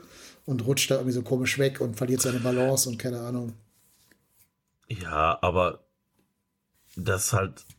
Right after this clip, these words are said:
Speaker 2: ist halt auch unglücklich, ne?
Speaker 1: Ja.
Speaker 2: Also ich meine, dass, da-, dass Kilian da wegrutscht,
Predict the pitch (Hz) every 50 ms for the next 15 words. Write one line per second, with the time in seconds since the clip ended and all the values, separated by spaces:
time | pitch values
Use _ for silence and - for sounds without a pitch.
0 | _ - - 117 110 - 104 95 - - 87 - - - 110 110 110 98 98 95
1 | - - - 90 80 - - 87 85 92 110 135 131 120 - - - - - -
2 | _ _ _ - 110 107 110 113 123 113 - _ _ _ - 101 104 117 120 117
3 | 120 131 131 135 127 117 127 117 - - - - 123 120 110 101 123 120 113 -
4 | - - 113 - - 151 143 139 143 139 139 135 127 120 110 117 127 123 - -
5 | - 131 127 131 117 - - - -